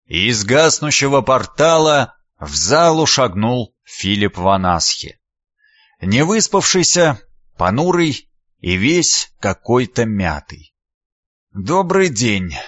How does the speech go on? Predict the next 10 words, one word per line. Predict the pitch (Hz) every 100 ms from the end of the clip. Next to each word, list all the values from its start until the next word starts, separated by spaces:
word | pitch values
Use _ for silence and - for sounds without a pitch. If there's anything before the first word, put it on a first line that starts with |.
| -
господа | 90 98 - - 104 98 92
мои!» | 87 85 82 80 76 _ _ _ _ _ _
Голос | 107 80 123 175 180 -
у |
мейстера | 156 151 151 - 143 131
Филиппа | - 123 143 - 131 104 - -
под | 87 -
стать | - 101 98 -
облику. | 87 76 69 - 95 _ _ _ _
Сиплый, | - - 139 165 151 147 123